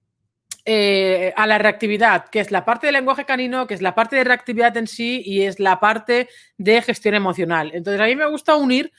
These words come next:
estas tres cosas, estas tres piezas de un mismo puzzle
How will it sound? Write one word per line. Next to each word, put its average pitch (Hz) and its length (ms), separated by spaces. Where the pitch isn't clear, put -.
estas 214 360
tres 269 280
cosas, 269 580
estas 220 440
tres 277 260
piezas 277 560
de 233 80
un 262 180
mismo 233 480
puzzle 294 580